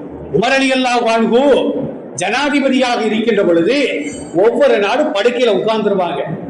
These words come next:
உட்கார்ந்துட்டு ஒரு சவுக்கையை வச்சுக்கிருவாங்களாம். "இன்னைக்கு என்ன பாவம் செஞ்சோம்?" பாவம் செய்திருந்தால் தன்னைத்தானே தாக்கிக் கொள்வார்கள். இந்த மாதிரி உமர் ரலியல்லாஹு அன்ஹு சொல்றாங்க. இந்த மாதிரி தன்னைத்தானே கேள்வி கேட்டுக் கொள்ளுதல் என்பது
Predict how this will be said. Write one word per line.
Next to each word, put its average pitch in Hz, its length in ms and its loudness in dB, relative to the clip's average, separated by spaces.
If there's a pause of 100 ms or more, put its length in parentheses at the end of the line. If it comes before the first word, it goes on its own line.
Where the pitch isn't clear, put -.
(480)
உட்கார்ந்துட்டு 269 460 0
ஒரு 226 120 0
சவுக்கையை 262 480 0
வச்சுக்கிருவாங்களாம். 185 840 -2 (320)
"இன்னைக்கு 202 220 -2
என்ன 254 240 -2
பாவம் 233 380 -2
செஞ்சோம்?" 196 420 2 (480)
பாவம் 262 360 0
செய்திருந்தால் 220 640 0
தன்னைத்தானே 262 760 -2
தாக்கிக் 208 380 -4
கொள்வார்கள். 147 760 -4 (540)
இந்த 262 260 4
மாதிரி 285 600 2
உமர் 277 120 2
ரலியல்லாஹு 240 580 2
அன்ஹு 196 340 0
சொல்றாங்க. 180 400 0 (880)
இந்த 160 160 2
மாதிரி 262 340 0
தன்னைத்தானே 285 1120 0
கேள்வி 262 420 2
கேட்டுக் 254 360 2
கொள்ளுதல் 240 380 4
என்பது 226 680 0